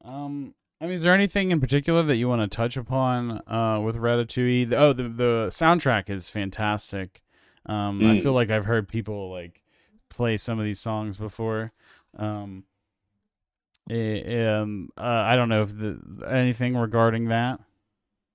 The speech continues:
Speaker 2: Um, it didn't stand out to me. It is good, uh, but it didn't stand out to me nearly as much as Up. Uh, Up has that jingle that is just seared into your brain. Um,
Speaker 1: I don't, I
Speaker 2: but
Speaker 1: think
Speaker 2: yeah.
Speaker 1: all the French,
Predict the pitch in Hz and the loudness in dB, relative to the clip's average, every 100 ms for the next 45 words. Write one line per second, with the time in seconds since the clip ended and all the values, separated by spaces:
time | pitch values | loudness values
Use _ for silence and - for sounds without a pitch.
0 | _ - 113 127 131 127 - 104 160 185 | _ 6 10 10 8 2 0 2 2 0
1 | - 123 113 - 107 113 110 90 104 139 | 2 4 4 2 4 6 6 4 4 2
2 | 107 98 120 - _ - 92 90 80 69 | 4 6 6 2 _ 4 6 8 6 4
3 | - 82 98 113 110 110 92 90 - 95 | 0 0 2 4 4 4 4 2 2 -2
4 | 87 85 82 82 85 - - 80 90 - | 0 2 0 -2 -8 -8 -2 2 2 -2
5 | - _ - 156 80 76 95 101 90 78 | -20 _ -4 0 0 0 -2 -2 -4 -4
6 | 73 - 80 82 80 78 73 73 - 73 | -6 -6 -6 -6 -4 -4 -4 -6 -10 -10
7 | - - - 90 82 85 80 - 80 80 | -8 -6 -2 0 0 0 -4 -6 -6 -6
8 | - 82 80 87 - _ - _ _ _ | -6 -6 -4 -6 -10 _ -20 _ _ _
9 | _ _ - 85 85 78 - _ _ _ | _ _ -4 -2 -2 -4 -10 _ _ _
10 | _ _ _ _ _ - 165 214 196 175 | _ _ _ _ _ -2 4 6 8 6
11 | 202 196 196 185 180 143 - - 131 131 | 6 4 4 6 6 6 4 0 2 2
12 | - | 0